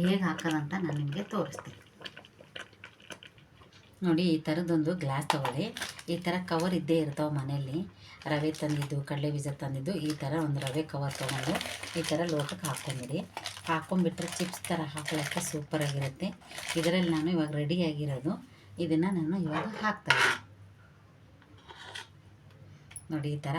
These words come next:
ಹಾಕ್ಕೊಂಬಿಟ್ಟು ನೀವು ಸಂಡಿಗೆ ಹಾಕೋದ್ರಿಂದ ತುಂಬ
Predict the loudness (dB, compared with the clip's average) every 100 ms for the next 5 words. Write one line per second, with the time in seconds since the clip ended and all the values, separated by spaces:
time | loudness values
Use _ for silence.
0 | 0 -4 -2 2 2 0 -4 -4 -2 -2
1 | -2 -8 -4 6 8 8 4 2 0 -4
2 | -4 -4 -2 -2 -2 -4 -6 -4 -2